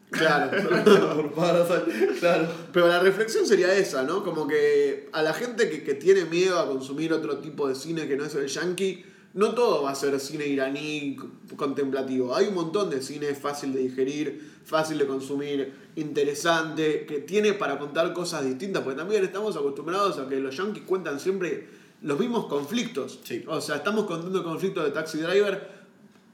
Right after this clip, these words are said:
Speaker 1: cien años después y,
Speaker 2: Joker.
Speaker 1: y yo, y llama la atención, pero
Speaker 2: Ujú.
Speaker 1: porque siempre se cuenta exactamente lo mismo, siempre se cuentan historias caída y ascenso, siempre se cuentan como que, eh, son las mismas historias. Y
Speaker 2: Ujú.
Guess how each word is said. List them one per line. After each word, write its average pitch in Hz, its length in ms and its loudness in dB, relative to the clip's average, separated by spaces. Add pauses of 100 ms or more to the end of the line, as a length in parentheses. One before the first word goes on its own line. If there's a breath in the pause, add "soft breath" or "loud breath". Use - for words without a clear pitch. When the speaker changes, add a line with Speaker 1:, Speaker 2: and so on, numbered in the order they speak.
(220)
Speaker 1:
cien 190 260 6
años 170 540 -4
después 185 520 2
y, 143 180 -8
Speaker 2:
Joker. - 260 -14
Speaker 1:
y 165 100 -4
yo, 170 260 -4
y 170 80 -6
llama 170 300 2
la 160 60 4
atención, 139 580 -4 (220)
pero 143 180 2
Speaker 2:
Ujú. - 80 -4
Speaker 1:
porque 147 300 -4
siempre 208 480 0
se 156 100 -8
cuenta 202 280 0
exactamente 202 460 0
lo 160 80 0
mismo, 196 240 -2
siempre 175 280 -4
se 170 100 -10
cuentan 175 260 -2
historias 185 440 0 (340 loud breath)
caída 196 460 4
y 175 40 4
ascenso, 135 460 -2
siempre 202 260 2
se 170 100 -4
cuentan 180 260 -2
como 143 180 -4
que, 135 200 -2 (220)
eh, - 180 -14 (120)
son 214 200 0
las 208 80 2
mismas 180 220 2
historias. 131 440 -6 (120)
Y 143 200 -4
Speaker 2:
Ujú. - 100 -8